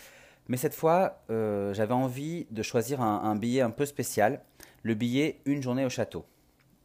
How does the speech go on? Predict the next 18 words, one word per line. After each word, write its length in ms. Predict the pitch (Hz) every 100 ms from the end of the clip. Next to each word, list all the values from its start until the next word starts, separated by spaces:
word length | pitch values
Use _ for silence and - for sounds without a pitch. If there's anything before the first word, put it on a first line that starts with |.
| -
Alors 180 | 110 95
ce 140 | 135
billet, 400 | 131 127 143 165
il 80 | 117
propose 380 | - 113 131 117
bien 100 | 110
entendu 500 | 110 113 104 110 110 95
un 160 | 92
accès 280 | 90 - 90
libre 280 | 117 135 90
au, 300 | 82 80 -
au 80 | 82
château 320 | 95 - 98
de 60 | -
Fontainebleau 420 | 90 95 95 101
et 120 | 92
au 100 | 80
jardin, 400 | 87 87 117